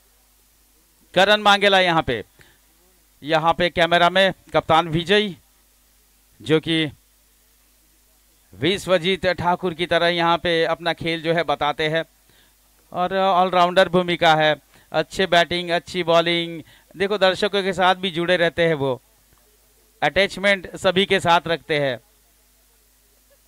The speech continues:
बिल्कुल sportsman spirit के साथ खेलते हैं, हंसते रहते हैं। jersey number पचासी,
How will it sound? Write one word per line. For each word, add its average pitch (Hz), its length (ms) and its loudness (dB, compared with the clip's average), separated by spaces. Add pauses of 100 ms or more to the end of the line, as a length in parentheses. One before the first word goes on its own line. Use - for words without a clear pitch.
(720)
बिल्कुल 165 600 -2
sportsman 190 500 0
spirit 185 420 0 (500)
के 165 100 -2
साथ 160 220 4
खेलते 175 480 -2
हैं, 160 240 2
हंसते 190 360 -2
रहते 175 260 0
हैं। 175 80 2
jersey 175 280 -2
number 175 240 -2
पचासी, 170 640 -2